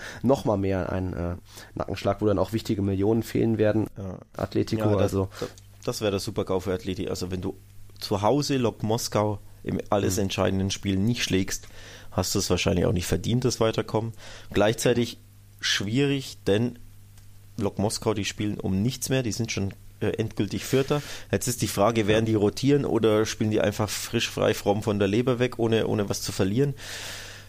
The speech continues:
Speaker 2: Du hast natürlich den
Speaker 1: Sure.
Speaker 2: kompletten Druck zu gewinnen. Ähm, ja, das ist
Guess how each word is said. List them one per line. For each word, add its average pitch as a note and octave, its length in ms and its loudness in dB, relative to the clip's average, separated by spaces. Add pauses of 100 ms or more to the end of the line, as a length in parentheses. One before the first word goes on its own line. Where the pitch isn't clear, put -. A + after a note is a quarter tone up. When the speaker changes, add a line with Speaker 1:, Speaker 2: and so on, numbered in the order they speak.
Speaker 2:
Du A#2+ 160 4
hast B2 160 2
natürlich A#2 260 2
den A#2+ 100 2
Speaker 1:
Sure. G#2+ 100 4
Speaker 2:
kompletten A#2+ 520 -2
Druck D3 340 0
zu D#3 140 -4
gewinnen. D3 640 0 (220)
Ähm, A#2 600 2 (240)
ja, G2 260 -2 (300)
das - 180 -4
ist - 380 -6